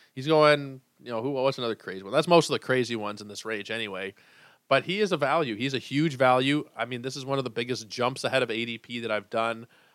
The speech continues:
on any of my rankings. And I think that it's totally justified if you look at the projections. I really do. I'm not basing this just off of projections. They're definitely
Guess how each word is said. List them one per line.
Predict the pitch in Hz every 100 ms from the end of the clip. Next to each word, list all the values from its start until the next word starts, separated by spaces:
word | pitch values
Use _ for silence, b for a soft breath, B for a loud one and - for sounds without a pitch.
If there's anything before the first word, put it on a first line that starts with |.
| _
on | 107 104
any | 107 135 156
of | 160
my | 156
rankings. | 151 151 165 196 220 - - _ _ 120
And | 131 127
I | 135
think | 185 170
that | 165
it's | -
totally | - 151 160
justified | - 131 131 - 110 104
if | 110
you |
look | 110 -
at |
the | 113
projections. | 101 101 101 - 95
I | 104
really | 120 120
do. | 104 104 98 b b b b
I'm | 139
not | 190 160 - -
basing | 151 143 139
this | 120
just | - 131 -
off | 131 127
of |
projections. | 131 - 120 127 175 180
They're | 147
definitely | 127 160 151 117